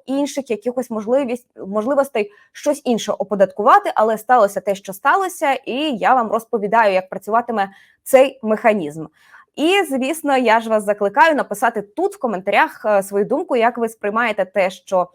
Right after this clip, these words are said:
е, сьогодні проголосували в другому читанні саме такий варіант законопроєкту. Е, як вважаєте, чи дійсно те, що низка людей кажуть, що це приводить тільки до зубожіння населення, або ж ви підтримуєте думку, що дійсно, е, треба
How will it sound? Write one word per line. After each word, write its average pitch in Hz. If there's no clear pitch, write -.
е, 202
сьогодні 220
проголосували 214
в 190
другому 202
читанні 196
саме 294
такий 262
варіант 262
законопроєкту. 220
Е, 190
як 254
вважаєте, 226
чи 196
дійсно 294
те, 202
що 202
низка 208
людей 190
кажуть, 190
що 185
це 226
приводить 202
тільки 202
до 214
зубожіння 262
населення, 277
або 285
ж 262
ви 233
підтримуєте 233
думку, 233
що -
дійсно, 240
е, 208
треба 208